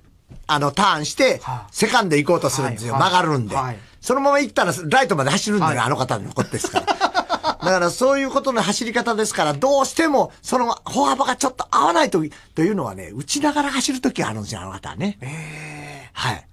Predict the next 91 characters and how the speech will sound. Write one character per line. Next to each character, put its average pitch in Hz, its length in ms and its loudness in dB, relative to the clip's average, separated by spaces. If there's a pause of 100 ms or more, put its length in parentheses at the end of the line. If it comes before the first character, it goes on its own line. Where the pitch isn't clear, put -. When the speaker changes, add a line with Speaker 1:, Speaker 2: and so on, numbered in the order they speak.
(220)
Speaker 1:
う 110 40 -6
ん。 98 80 -6
Speaker 2:
あ 180 160 2
の 311 160 2
イ 247 140 0
チ 302 160 0
ロ 339 80 4
ー 330 80 2
選 339 240 4
手 277 100 -2
で 226 60 4
も 151 100 2
メ 180 160 2
ジ 208 100 2
ャ 170 40 4
ー 151 40 -2
で 135 60 -6
や 131 100 -4
っ 185 120 4
て 156 100 -2
い 135 80 -4
て、 - 120 0
Speaker 1:
え、 220 40 6
え？ 262 180 0 (220)
Speaker 2:
実 147 300 -6
は、 127 220 0 (480)
え 143 260 -2
ー、 131 60 -6
二 160 120 -2
年 262 220 2
前 262 160 4
の 160 100 0
二 147 120 -2
千 247 260 0
十 208 180 2
五 170 100 0
年 139 220 -2
五 190 140 0
月 226 120 4
三 226 60 2
日、 311 60 4
Speaker 1:
そ - 80 4
う - 20 0
で 180 80 4
し - 60 0
た？ 135 100 0
Speaker 2:
は 165 220 2
い。 117 100 -6 (320)
フ 175 120 -4
ィ 190 40 2
リ 240 140 2
ー 208 40 -6
ズ - 60 -6
戦 208 260 2
で 175 280 2
エ 165 100 0
チ 262 160 -2
ェ 254 60 0
バ 262 140 4
リ 247 120 2
ア 170 100 4
選 170 200 0
手 160 100 -4
の 135 80 -2
ラ 160 160 2
イ 240 100 0
ト 247 120 -2
フ 254 100 -4
ラ 226 140 4
イ 131 100 -4
で、 156 300 -2 (280)
で、 247 80 -4
こ 247 120 -4
れ 247 80 -4
帰 220 160 -4
塁 220 120 0
の 202 120 0
際 190 240 -2
に 135 280 -8 (440)
ベ 156 80 -2
ー 156 40 -2
ス 156 120 -4
を - 20 -4
踏 147 120 -8
み 151 100 -2
忘 151 180 -4
れ 143 60 -2
て 131 120 0
い 123 40 0
て。 110 280 -10
Speaker 1:
あ、 - 100 -20